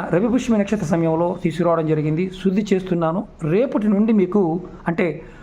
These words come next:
శివరాత్రి నుండి మీకు రేపు వీడియోలో చూపిస్తాను నేను, ఎందుకంటే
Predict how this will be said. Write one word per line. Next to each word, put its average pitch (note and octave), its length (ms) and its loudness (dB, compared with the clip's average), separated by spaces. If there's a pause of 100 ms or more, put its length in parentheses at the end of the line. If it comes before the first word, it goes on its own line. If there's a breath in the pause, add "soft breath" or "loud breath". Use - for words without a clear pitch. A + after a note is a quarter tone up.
(220 loud breath)
శివరాత్రి B3+ 520 2
నుండి A3+ 200 2
మీకు A3 140 -2 (340)
రేపు F3 200 2
వీడియోలో E3+ 240 2 (180)
చూపిస్తాను E3+ 420 0
నేను, E3+ 140 -2 (180)
ఎందుకంటే F#3 340 2